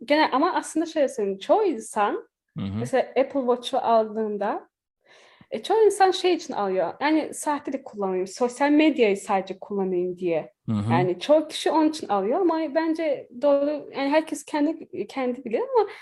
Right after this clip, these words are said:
Speaker 1: bence, e, hani hem bunu hem onu, onu da kullan-, kullanmak daha
Speaker 2: Hı hı.
Speaker 1: iyi.
Speaker 2: Hı hı.
Speaker 1: Ve, e, ben aslında Messenger'dan mesela, e, mesajlara yanıtmaya, e,
Speaker 2: Hı hı.
Speaker 1: çalışmıştım. O da oluyor. Nasıl oluyor?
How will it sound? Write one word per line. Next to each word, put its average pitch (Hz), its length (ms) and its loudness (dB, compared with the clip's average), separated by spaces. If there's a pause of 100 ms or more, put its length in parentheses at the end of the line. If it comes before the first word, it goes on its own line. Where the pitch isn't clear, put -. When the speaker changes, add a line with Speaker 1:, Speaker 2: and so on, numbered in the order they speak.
(340)
Speaker 1:
bence, 339 280 6
e, 226 640 2
hani 240 380 -2 (140)
hem 262 360 2
bunu 302 160 2
hem 320 160 2
onu, 247 220 0
onu 247 160 0
da 220 120 -4
kullan-, 180 560 -4
kullanmak 220 520 -2
daha 233 180 6
Speaker 2:
Hı 196 60 4
hı. 208 40 -4
Speaker 1:
iyi. 196 340 -4 (240)
Speaker 2:
Hı 117 60 -2
hı. 123 380 -2
Speaker 1:
Ve, 320 120 8 (360)
e, 220 580 2
ben 339 180 2
aslında 320 440 0 (520)
Messenger'dan 370 840 2
mesela, 247 420 0
e, 208 240 -4
mesajlara 214 720 -4
yanıtmaya, 202 880 -2
e, 196 40 -6 (360)
Speaker 2:
Hı 196 60 0
hı. 98 120 -4
Speaker 1:
çalışmıştım. 202 640 -4
O 403 100 4
da - 100 2
oluyor. 247 360 4
Nasıl 277 280 -4
oluyor? 202 540 -2